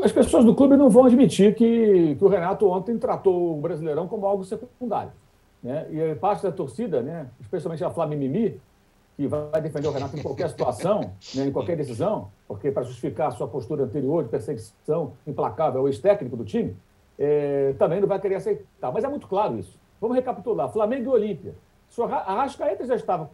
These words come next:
com alguma fadiga muscular, será que ele ficou com fadiga na quinta-feira,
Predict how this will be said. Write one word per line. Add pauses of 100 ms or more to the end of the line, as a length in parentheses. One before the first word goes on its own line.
(120)
com
alguma
fadiga
muscular,
será
que
ele
ficou
com
fadiga
na
quinta-feira,